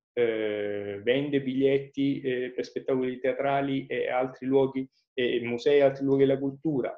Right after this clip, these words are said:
per chi, ehm, è il, eh, vettore con riferimento ai contratti di trasporto, l'organizzatore dei pacchetti turistici, è, è legato in generale quindi alle erogazioni di prestazioni in questi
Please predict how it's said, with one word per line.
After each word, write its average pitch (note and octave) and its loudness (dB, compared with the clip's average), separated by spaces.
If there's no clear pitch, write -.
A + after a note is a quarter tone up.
per - -8
chi, D3 -10
ehm, G#2+ -4
è C#3 -2
il, B2 -4
eh, A2 -2
vettore C#3+ 0
con B2+ -2
riferimento B2 -4
ai A#2 -4
contratti A#2+ -6
di - -20
trasporto, D3 2
l'organizzatore A#2+ 2
dei B2 0
pacchetti B2 -8
turistici, B2+ -6
è, A#2 -4
è - -8
legato C3 2
in B2+ -6
generale B2 2
quindi C#3 2
alle A2+ 4
erogazioni A#2+ 4
di A#2 -8
prestazioni A#2+ -2
in A2+ -10
questi C3+ -4